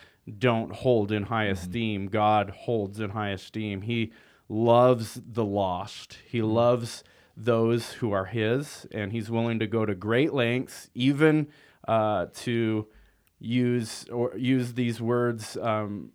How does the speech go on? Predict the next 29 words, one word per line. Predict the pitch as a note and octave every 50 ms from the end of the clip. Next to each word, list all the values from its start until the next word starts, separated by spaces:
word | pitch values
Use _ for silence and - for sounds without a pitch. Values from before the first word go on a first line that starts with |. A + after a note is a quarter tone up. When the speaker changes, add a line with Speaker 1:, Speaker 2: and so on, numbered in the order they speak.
| _ _ _ -
Speaker 1:
you | - A#2 A#2
know, | A2+ A2 A2 A2
do, | A2 A2+ A2 G#2+ C3 C3 C3+ C3 C3 B2+ B2+ B2 - - _ _ _ _ - B2+
do | A#2+ C3+ C#3
things | C3+ C#3 D3 C#3+ C3+ C3 B2+
that | B2+ C3 A#2
might | A#2+ B2 B2+ C3 C3 - - A#2 -
cause, | - - - C3 B2 B2 B2 A#2+ A#2+ A#2+ A2+ - - - - - - _ _ _ -
um, | - A2 A2+ A2+ A2 A2 G#2+ G#2+ G#2+ G#2+ G#2 G2+ - _ _ -
some | - - B2+ A#2+ G#2
kind | A#2 B2 A#2+ A#2+ A#2
of | A2+ F#2+ F#2+ G2
danger | A2 B2 A#2+ C#3 D#3 D#3+ C3+ C#3 A#2+ G#2+ F#2+ - -
towards | - B2+ A2+ G#2+ G#2 - -
himself, | A#2 G#2+ G2+ - D3 D3 C3+ G2+ F2 F#2+ - -
right? | - A#2 A2 A2 A#2 B2+ - - - -
Or | - A2+ A2 G#2+ G#2 G#2 G2+ - _ _ _ _ _ _ _ _
you | - A2+ A#2+
say, | A#2+ - C3 B2+ A#2+ A#2+ A#2 A2+
you | A2 G2 A#2+ A#2
know, | A#2 A2 G#2
germs | G2+ G#2 A#2+ A#2 A#2+ B2+ B2+ A2+ G#2+
or | A2 G#2+
whatever. | G#2+ A2 A#2 B2 A#2 G#2+ G#2+
He's | G#2 C3 B2+ A#2
willing | B2+ C3+ C#3 C#3 C3+ C3 B2
to | - - - A#2 G#2+
get | G#2 G2+ A2 B2+ A#2+ G#2 A2 G#2+
dirty | - B2 A#2+ C3 C3+ C3 C3 A2+ F#2+ F2+ - _